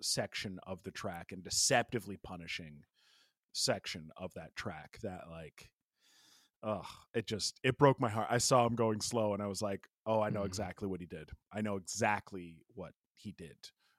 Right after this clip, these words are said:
Speaker 1: Um, and it's, it sucks, but he thought the
Speaker 2: Yep.
Speaker 1: car was done, he thought that car was done. Uh, he was apologizing
Speaker 2: Yeah.
Speaker 1: <laughs> and <laughs> then he kept getting, there were, like, some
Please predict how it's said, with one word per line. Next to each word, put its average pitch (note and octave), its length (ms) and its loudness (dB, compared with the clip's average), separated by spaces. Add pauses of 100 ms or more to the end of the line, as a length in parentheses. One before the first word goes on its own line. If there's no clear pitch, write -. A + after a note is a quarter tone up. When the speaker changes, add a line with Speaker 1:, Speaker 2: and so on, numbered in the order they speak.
(120)
Speaker 1:
Um, F2 540 -8 (580)
and G2 220 -6
it's, - 340 -2 (400)
it C#3 160 0
sucks, - 480 6 (320)
but F#3+ 260 10 (1040)
he - 120 4
thought E3 260 8
the D3 60 -2
Speaker 2:
Yep. - 60 -6
Speaker 1:
car F3+ 160 12
was D3 140 4
done, F3+ 360 12 (300)
he C#4+ 100 4
thought C#4+ 220 8
that C#4+ 160 6
car C#4 200 12
was C#4 340 4
done. F#2 720 -2
Uh, G#2+ 520 0
he D#3 160 -2
was B2 180 -2
apologizing G3 960 2 (100)
Speaker 2:
Yeah. - 100 -10
Speaker 1:
<laughs> - 0 -
and B2+ 420 -2 (640)
<laughs> - 520 -12
then D3+ 120 6
he D3+ 60 -2
kept - 340 0
getting, C#3 240 2
there B2+ 140 4
were, C#3 80 0
like, A#2 200 0
some G2+ 180 -8